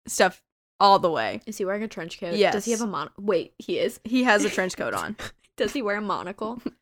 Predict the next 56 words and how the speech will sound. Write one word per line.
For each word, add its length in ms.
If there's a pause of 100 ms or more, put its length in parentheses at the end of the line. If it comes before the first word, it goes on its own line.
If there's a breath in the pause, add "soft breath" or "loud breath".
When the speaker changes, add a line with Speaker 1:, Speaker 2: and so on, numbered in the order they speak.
(140)
Speaker 1:
No. 320
Speaker 2:
Does 100
he 60
wear 100
those 200
boots 260
with 120
the 80
curly 380
toes? 560
Does 120
he 60
have 100
a 40
cane? 680
Speaker 1:
I 120
just 200
somehow, 280
like, 240 (200)
st-, 580
I 140
do 160
this 180
thing 120
all 80
the 60
time 220
on 60
my 100
phone 180
somehow 240
where 120
it 140
just 160
scrolls 340
to 100
the 120
top 300
again. 440
So 180
I 20
gotta 140
find 200
my 100
spot. 380
But 240
yes, 320
he 180
is 300
an 240
all 160
black 300
trench 260
coat, 360 (600)
edgy 320
clothes. 800